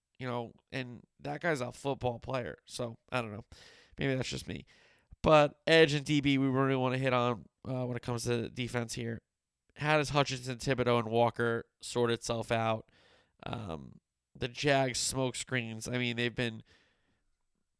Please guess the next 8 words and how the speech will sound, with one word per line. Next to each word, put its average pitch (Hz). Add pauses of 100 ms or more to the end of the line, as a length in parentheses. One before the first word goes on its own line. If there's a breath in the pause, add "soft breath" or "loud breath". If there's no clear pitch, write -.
(460)
quite 147
effective 135
this 127
last 123
week, 127
ten 127
days 123
of, 117